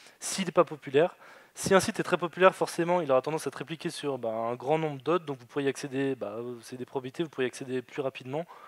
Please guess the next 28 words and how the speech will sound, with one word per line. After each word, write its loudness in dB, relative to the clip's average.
Mais 6
en 8
gros, 4
bah, 0
ça 4
fait -2
qu'un -2
free -12
site -2
populaire, 4
bah, 2
vous -4
pouvez -6
très 4
vite 0
le 6
récupérer, 4
mais 4
un 4
free -14
site 4
qui -4
est 4
moyennement 2
populaire, 2
vous -4
allez -2
peut-être -2